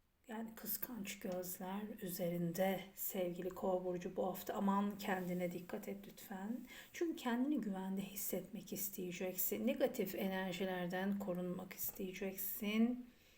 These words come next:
Güvenli bir yerde yaşama kararı, güvendiğin insanlarla çevrili olmak isteyeceksin.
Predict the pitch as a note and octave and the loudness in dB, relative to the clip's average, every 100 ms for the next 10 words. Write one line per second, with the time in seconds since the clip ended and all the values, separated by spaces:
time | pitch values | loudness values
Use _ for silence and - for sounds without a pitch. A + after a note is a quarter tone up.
0 | - - - - - - - F4 F#4+ G4+ | -20 -20 -20 -20 -20 -12 -2 0 4 4
1 | F#4 C#4+ B3+ A#3+ A#3+ B3 C4+ B3+ G3+ - | 6 6 6 6 6 6 6 6 4 0
2 | G3 F#3+ - G3 F3+ F#3 F#3 A#3 G3+ B3 | 2 0 -2 -2 -2 -2 2 2 6 8
3 | C4 C#4 C#4 D#4 E4 - B3+ B3+ - B3+ | 10 10 8 8 6 6 6 6 4 4
4 | C4 C4 C4+ C4+ A3 G3+ G3 D#3+ D#3+ E3 | 6 8 10 8 6 2 -2 -2 -4 0
5 | E3+ E3 E3+ E3+ - F#3 - G3 - F#3+ | 0 0 -4 -6 -4 -2 -2 -2 0 0
6 | F#3 - A#3 B3 | 0 2 2 2